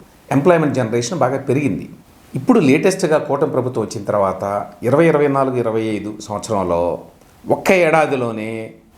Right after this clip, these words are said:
ఇరవై ఏడు లక్షల మందికి ఎంఎస్ఎంఈ సెక్టర్లో ఉపాధి దొరికిందట. ఐదేళ్లలో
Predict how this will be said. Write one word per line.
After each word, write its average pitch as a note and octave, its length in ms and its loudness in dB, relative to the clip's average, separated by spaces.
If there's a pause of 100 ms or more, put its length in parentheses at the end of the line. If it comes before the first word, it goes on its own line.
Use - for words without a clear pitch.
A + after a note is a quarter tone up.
(220)
ఇరవై E3 340 4
ఏడు E3+ 360 6
లక్షల C3 320 0
మందికి C3+ 500 -4
ఎంఎస్ఎంఈ B2 540 -2
సెక్టర్లో A#2+ 400 -4
ఉపాధి B2 300 0
దొరికిందట. F2+ 460 -8 (680)
ఐదేళ్లలో F3 800 4